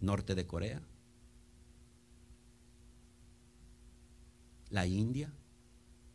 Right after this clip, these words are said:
Son países que no permiten el evangelio, que están manejados por esos líderes que se han ensoberbecido, que han, que han dicho:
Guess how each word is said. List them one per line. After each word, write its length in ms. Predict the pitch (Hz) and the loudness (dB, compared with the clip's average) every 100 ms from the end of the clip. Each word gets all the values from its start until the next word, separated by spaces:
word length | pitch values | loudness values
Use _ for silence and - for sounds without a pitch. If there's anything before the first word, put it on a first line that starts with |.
| - - - - - - - - - | -20 -20 -20 -20 -20 -20 -20 -20 -16
Son 200 | - 107 | -2 0
países 400 | 120 123 117 135 | 2 0 0 -2
que 200 | - 98 | -4 -2
no 140 | 90 95 | 0 0
permiten 680 | 117 101 110 143 123 85 90 - - - - - - - - | -2 2 4 2 0 -4 -6 -14 -20 -20 -20 -20 -20 -20 -6
el 120 | 92 | -2
evangelio, 520 | 87 85 80 98 87 87 - - - - - - - - - - - - - - - - - - - | 0 0 0 -2 -2 -8 -12 -20 -20 -20 -20 -20 -20 -20 -20 -20 -20 -20 -20 -20 -20 -20 -20 -20 -6
que 80 | |
están 240 | 87 101 113 | -4 0 0
manejados 440 | 110 95 104 113 | 0 0 0 -2
por 180 | 110 98 | -2 -2
esos 300 | 104 107 - | 0 -4 0
líderes 520 | 101 117 101 82 - - - - - - | 2 2 0 -2 -6 -14 -20 -20 -20 -12
que 80 | |
se 100 | - | -4
han 80 | 95 | 0
ensoberbecido, 800 | 101 - 85 76 80 - 92 87 - - - - - - - | 0 -2 -2 -2 -4 -2 -2 -2 -10 -20 -20 -20 -20 -20 -12
que 120 | - | -4
han, 220 | 90 92 85 | 0 0 0
que 80 | |
han 120 | 92 92 | 0 0
dicho: 320 | 101 - | -2 -4